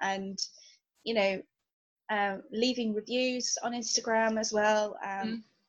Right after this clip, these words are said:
Speaker 1: you know, just be generous. And
Speaker 2: Yeah, like, i-, if someone's got a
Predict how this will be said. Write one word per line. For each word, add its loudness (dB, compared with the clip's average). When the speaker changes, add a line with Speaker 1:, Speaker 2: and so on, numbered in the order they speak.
Speaker 1:
you -6
know, -2
just -4
be -2
generous. 0
And -8
Speaker 2:
Yeah, 12
like, 10
i-, -4
if 8
someone's 8
got 8
a -6